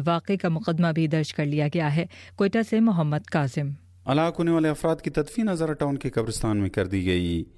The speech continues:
Speaker 2: تدفین کے موقع پر لوگوں کی ایک بڑی تعداد موجود تھی۔ اس خودکش حملے میں چھ افراد ہلاک اور تئیس زخمی ہوئے تھے۔ ہلاک ہونے والوں میں تین خواتین اور ایک بچی بھی شامل تھی۔ اس واقعے کا مقدمہ بروری پولیس اسٹیشن میں نامعلوم افراد کے خلاف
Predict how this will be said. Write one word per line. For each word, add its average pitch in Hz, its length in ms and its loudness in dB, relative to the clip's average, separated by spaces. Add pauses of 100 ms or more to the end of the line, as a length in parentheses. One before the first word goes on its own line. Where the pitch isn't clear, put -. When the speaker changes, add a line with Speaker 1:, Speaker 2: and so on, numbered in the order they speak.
(140)
Speaker 2:
تدفین 110 380 0
کے 101 100 0
موقع 123 340 0
پر 85 240 0 (320)
لوگوں 117 240 2
کی 117 140 -2
ایک 135 100 -4
بڑی 131 180 0
تعداد 98 400 2
موجود 104 400 0
تھی۔ 90 420 0 (340)
اس 151 160 0
خودکش 180 380 -2
حملے 143 220 2
میں 113 100 0
چھ 104 120 -4
افراد 101 440 0
ہلاک 113 440 2 (180)
اور 147 100 0
تئیس 160 400 -2
زخمی 104 320 -2
ہوئے 98 240 2
تھے۔ 90 420 0 (380)
ہلاک 98 280 2
ہونے 92 140 -2
والوں 87 220 0
میں 90 100 0
تین 107 240 -2
خواتین 110 640 0 (300)
اور 147 100 0
ایک 156 140 -2
بچی 139 240 -2
بھی 147 120 -2
شامل 104 360 -2
تھی۔ 92 420 0 (320)
اس 143 200 -2
واقعے 156 220 -2
کا 147 100 -4
مقدمہ 156 420 -2
بروری 131 320 0
پولیس 110 260 -4
اسٹیشن 147 360 -2
میں 90 220 0 (400)
نامعلوم 117 420 2
افراد 92 260 0
کے - 100 -10
خلاف 107 240 -2